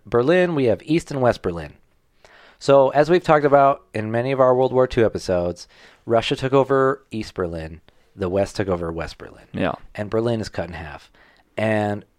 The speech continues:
Speaker 1: uh, there's a wall. And Jack goes to Berlin and he gives his Eckbein Einberlinger speech, where he talks about how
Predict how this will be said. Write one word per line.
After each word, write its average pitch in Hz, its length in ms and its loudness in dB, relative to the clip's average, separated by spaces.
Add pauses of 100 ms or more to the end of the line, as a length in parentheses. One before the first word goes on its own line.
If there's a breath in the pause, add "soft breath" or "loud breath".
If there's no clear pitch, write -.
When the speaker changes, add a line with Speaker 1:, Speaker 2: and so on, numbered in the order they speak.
(200)
Speaker 1:
uh, 98 400 -4
there's 107 180 -4
a 127 60 2
wall. 78 420 -4 (200)
And 110 540 -2 (540)
Jack 156 300 4
goes 123 260 4
to 107 80 -8
Berlin 92 500 -2
and 104 120 -8
he 104 40 -8
gives 104 300 0
his 92 200 -4 (100)
Eckbein 131 840 -2 (500)
Einberlinger 123 880 -2
speech, - 520 -16 (440 soft breath)
where 107 120 -2
he 117 100 -4
talks 127 320 2
about 113 280 2
how 104 500 2